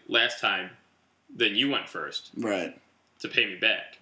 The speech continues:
Speaker 2: Right.
Speaker 1: But then we did one that
Speaker 2: But
Speaker 1: I
Speaker 2: then
Speaker 1: think
Speaker 2: we
Speaker 1: I
Speaker 2: did
Speaker 1: went
Speaker 2: one,
Speaker 1: first.
Speaker 2: then you went first. So
Speaker 1: So
Speaker 2: it's
Speaker 1: it's
Speaker 2: my
Speaker 1: you.
Speaker 2: turn.
Speaker 1: Yeah.
Speaker 2: All right. Um, so with my first pick of top castles, I'm gonna go with the Eyrie.
Speaker 1: Erie. Oh, yeah. Let's hear it for
Speaker 2: Um,
Speaker 1: Erie.
Speaker 2: definitely impregnable, high as fuck.
Speaker 1: Is
Speaker 2: Like,
Speaker 1: that the one from the
Speaker 2: it's
Speaker 1: Vale?
Speaker 2: literally high, yeah.
Speaker 1: Oh, fuck. That was on my list.
Speaker 2: Yeah.
Speaker 1: That was on my big board.
Speaker 2: <laughs> Definitely high.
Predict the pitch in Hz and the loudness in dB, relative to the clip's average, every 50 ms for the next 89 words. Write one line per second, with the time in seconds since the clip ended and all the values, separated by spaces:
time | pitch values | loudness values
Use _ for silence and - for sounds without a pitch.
0 | - - 120 110 98 131 127 139 156 180 160 147 151 151 147 135 143 139 131 131 | -8 -4 -2 0 2 2 2 2 4 2 2 2 2 0 0 0 0 0 0 2
1 | 131 127 123 156 147 151 143 127 143 156 139 135 135 127 120 123 117 113 120 131 | 2 2 4 2 4 4 4 4 4 4 4 2 0 0 0 -2 0 2 4 4
2 | 151 147 139 123 - - 110 104 101 - - - 151 139 120 123 - 151 - - | 4 4 4 0 -2 -2 -2 2 4 4 4 4 4 4 4 4 4 4 2 0
3 | 101 82 - - - 120 - - - - 127 143 131 - - - - - - - | -4 -4 -4 -2 0 0 0 2 4 4 6 6 6 2 0 -4 -10 -18 -20 -6
4 | - - 139 147 143 143 143 135 127 127 - 151 147 147 143 139 147 143 - 165 | 0 2 4 4 4 4 4 4 4 4 4 4 4 4 4 2 2 2 4 2
5 | 170 170 - 190 185 180 - - 175 180 170 175 151 - - 156 147 139 - - | 2 4 2 2 2 2 2 2 2 2 2 0 0 2 4 4 4 4 2 2
6 | 135 143 151 147 - 170 165 160 - - 127 131 135 135 131 143 135 135 131 127 | 2 2 2 2 0 0 2 2 2 2 2 2 2 2 2 2 2 2 2 2
7 | - 123 98 107 120 120 120 123 131 147 147 - - _ _ _ - - 160 165 | 2 2 2 4 4 2 2 2 2 0 -2 -6 -16 _ _ _ 2 6 6 8
8 | 180 175 147 117 101 98 - - 107 135 147 147 143 131 120 113 113 123 127 131 | 8 6 4 2 0 -2 -4 -2 2 2 4 4 4 2 2 2 2 2 2 2
9 | 127 120 110 107 123 123 120 117 117 113 113 113 113 120 123 131 127 117 107 104 | 2 2 2 2 2 2 2 2 2 2 2 2 0 0 0 0 0 0 0 -2
10 | 107 - - 135 131 139 - 165 165 170 165 165 165 165 160 156 147 - - 139 | -2 2 2 4 4 4 2 2 2 4 4 4 4 4 4 2 2 0 0 0
11 | 143 131 131 139 135 135 135 131 135 139 143 147 147 143 - - - - 131 131 | 0 2 4 2 4 4 4 2 2 2 2 2 0 -2 -6 -6 -2 2 2 4
12 | 135 139 139 135 - - 135 127 127 - - - 160 143 151 156 175 185 185 180 | 4 2 2 0 0 0 0 2 2 0 0 2 2 4 4 4 4 4 2 2
13 | 165 165 151 135 139 135 143 147 151 143 147 147 139 135 127 123 120 117 120 127 | 2 0 2 4 6 6 6 6 4 4 2 2 2 2 0 0 0 2 2 0
14 | 131 127 127 123 117 104 - - 123 151 160 165 160 - - 190 180 - - 156 | 0 2 2 2 2 2 2 2 4 4 4 4 2 2 4 4 4 4 4 2
15 | 151 156 165 165 160 143 131 127 160 196 185 - - - 127 123 131 127 - 196 | 2 2 4 2 4 2 4 4 4 4 4 4 0 -2 0 2 4 4 4 4
16 | 233 220 202 175 156 240 254 196 - 156 123 107 - 92 127 139 143 135 - - | 4 4 2 4 4 2 2 4 2 2 2 2 0 0 0 2 2 4 4 4
17 | - - - - 180 156 - - - - - - - _ - 139 139 143 - 175 | 6 6 6 6 4 2 0 0 -12 -20 -20 -20 -4 _ 4 6 6 4 4 2
18 | 156 143 135 120 117 120 123 131 127 | 2 2 2 2 2 2 2 0 -2